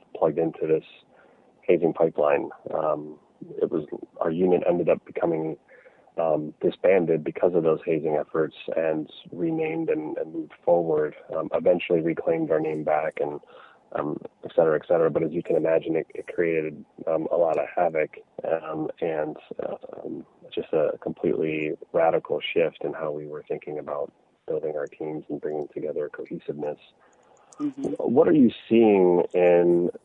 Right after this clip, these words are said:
Speaker 1: um, and I'll just sort of talk a little bit more about the, the, the comment you made earlier about, you know, joining and being part of the camaraderie, and, um, how do you re-engineer and rebrand the camaraderie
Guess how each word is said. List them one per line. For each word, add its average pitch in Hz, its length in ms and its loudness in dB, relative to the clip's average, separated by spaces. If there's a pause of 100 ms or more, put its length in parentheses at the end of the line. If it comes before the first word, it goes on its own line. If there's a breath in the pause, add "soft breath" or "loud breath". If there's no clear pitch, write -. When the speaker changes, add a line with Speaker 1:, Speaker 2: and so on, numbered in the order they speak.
Speaker 1:
um, 82 560 0
and 90 120 2
I'll 85 60 4
just - 180 -2
sort - 260 -2
of - 80 -2
talk - 240 2
a 87 40 -2
little 82 160 2
bit 82 100 4
more 82 240 4
about 80 400 4 (560 soft breath)
the, 85 280 4
the, 82 440 2
the 90 80 -2
comment 87 220 2
you 85 60 -2
made 82 140 2
earlier 80 300 2
about, 80 380 0 (100)
you 90 80 -4
know, 78 200 -6
joining 82 440 2
and 78 160 -4
being 80 220 -4
part 82 260 0
of 80 180 0 (300)
the 80 340 4
camaraderie, 78 600 -4
and, 78 200 -4 (460 soft breath)
um, 82 300 -2 (420)
how - 300 -2
do 180 80 2
you 113 300 2
re-engineer 90 800 4
and 80 140 -6
rebrand 82 680 2
the 78 80 -4
camaraderie 78 720 -4